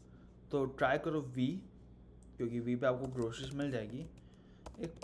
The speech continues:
पटेल ब्रो डॉट कॉम भी कुछ है, I think so। मेरे को देखना पड़ेगा, पटेल ब्रदर्स। बाकी पटेल ब्रदर्स हर जगह है, most of the things पटेल ब्रदर्स पे आपको मिल जाती हैं। ये देखिए।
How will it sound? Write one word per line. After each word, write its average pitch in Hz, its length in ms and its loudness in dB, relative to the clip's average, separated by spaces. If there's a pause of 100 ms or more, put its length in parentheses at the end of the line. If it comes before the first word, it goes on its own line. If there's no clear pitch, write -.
(140)
पटेल 131 280 0
ब्रो 139 220 -2
डॉट 131 240 -4
कॉम 135 220 -6
भी 135 80 -6
कुछ 123 240 -8
है, 107 220 -8
I - 280 -10
think 123 200 0
so। - 100 -12 (2000)
मेरे 120 80 -6
को 120 100 -4
देखना 113 280 -10
पड़ेगा, 107 400 -8 (160)
पटेल 113 640 -10 (200)
ब्रदर्स। - 1800 -12
बाकी 123 320 0
पटेल 127 360 2
ब्रदर्स 135 480 0
हर 135 240 6
जगह 127 320 2
है, 120 320 -6 (680)
most 156 240 8
of 165 140 4
the 160 140 6
things 156 200 0
पटेल 127 300 2
ब्रदर्स 127 220 4
पे 139 80 0
आपको 123 180 0
मिल 120 240 2
जाती 107 300 -6
हैं। 139 160 -8 (1700)
ये 123 140 2
देखिए। 110 300 -4